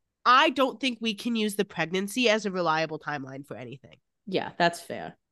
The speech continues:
Speaker 1: I think from the beginning of the season to now, it's been a month or a month and a half.
Speaker 2: I don't think they have a set timeline of what it's meant to be.
Speaker 1: Well, remember, 'cause in episode one,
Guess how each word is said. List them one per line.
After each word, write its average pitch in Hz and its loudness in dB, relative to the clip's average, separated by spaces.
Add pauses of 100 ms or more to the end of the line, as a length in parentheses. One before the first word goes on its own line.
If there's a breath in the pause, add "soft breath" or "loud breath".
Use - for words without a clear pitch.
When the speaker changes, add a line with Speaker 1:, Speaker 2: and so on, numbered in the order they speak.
(120)
Speaker 1:
I 233 6
think 302 -4
from 240 2
the 233 -2
beginning 208 0
of 247 -4
the 277 -2
season 269 -6
to 220 -10
now, 208 4
it's 220 -2
been 202 -2
a - -4
month 190 0
or 190 -4
a 180 -2
month 151 -8
and 131 -12
a 139 -14
half. - -20 (340)
Speaker 2:
I 247 10
don't 294 6
think 277 4
they 240 8
have 202 4
a 185 0
set - -2
timeline 160 2
of 147 -6
what 151 -2
it's 143 -8
meant 139 -4
to 139 -10
be. 127 -4 (320)
Speaker 1:
Well, 339 4
remember, 320 4
'cause 254 -4 (160)
in 247 -6
episode 247 -4
one, 208 2